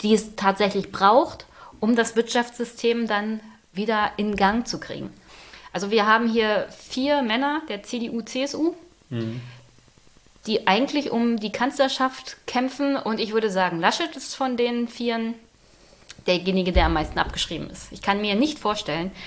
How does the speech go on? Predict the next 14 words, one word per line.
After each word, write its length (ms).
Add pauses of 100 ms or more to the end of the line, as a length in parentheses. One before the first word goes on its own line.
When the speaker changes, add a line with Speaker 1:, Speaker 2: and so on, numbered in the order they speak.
(140)
Speaker 1:
dass 180
nach 180
seinen 380
Auftritten 580
der 120
letzten 640 (400)
Tage 600 (1500)
er 140
noch 160
C-D-U-Chef 960
wird, 260
geschweige 380
denn 120
Kanzlerkandidat. 760